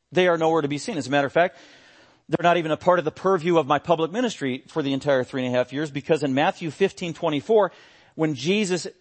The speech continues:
rarely did Jesus go outside the confines of Palestine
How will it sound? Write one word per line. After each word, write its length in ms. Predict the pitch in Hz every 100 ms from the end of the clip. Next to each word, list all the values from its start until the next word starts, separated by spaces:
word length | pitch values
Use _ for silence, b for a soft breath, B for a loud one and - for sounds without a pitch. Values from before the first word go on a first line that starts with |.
| _
rarely 560 | 143 143 240 330 285 202
did 160 | 180
Jesus 440 | 139 208 208 196 151
go 160 | 180
outside 360 | 185 175 180 165
the 80 | 160
confines 540 | 175 180 175 175 156
of 120 | 147
Palestine 560 | - 175 170 - 160